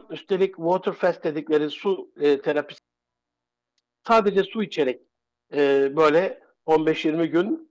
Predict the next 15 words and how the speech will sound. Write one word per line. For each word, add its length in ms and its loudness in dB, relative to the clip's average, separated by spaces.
e, 100 -4
yaşadıklarını 920 -2
biliyorum. 440 -2
Ama 220 4
bazıları 460 4
da 200 2
belli 280 0
vitaminleri 500 2
alıp 300 -2
en 80 2
azından 520 0
sebze 280 2
meyve 500 4
ağırlıklı 520 2
beslenip, 500 0